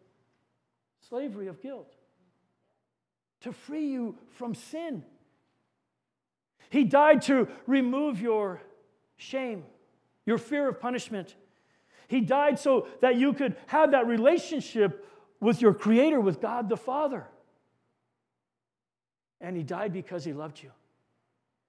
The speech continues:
And he still loves you even today. The one who knows you the most still loves you. Don't mangle Scripture. Don't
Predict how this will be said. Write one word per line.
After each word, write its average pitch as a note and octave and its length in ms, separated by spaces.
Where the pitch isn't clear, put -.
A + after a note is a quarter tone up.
And A3 140
he A#3 120
still B3+ 640
loves G3+ 400
you A3+ 180
even A#3+ 360
today. A3+ 400
The A#3+ 120
one B3 360
who C4 140
knows A#3 480
you C#4 120
the A#3+ 100
most A3 540
still - 280
loves B3 300
you. F3+ 100
Don't A#3+ 180
mangle A3+ 260
Scripture. G3+ 520
Don't F#3+ 260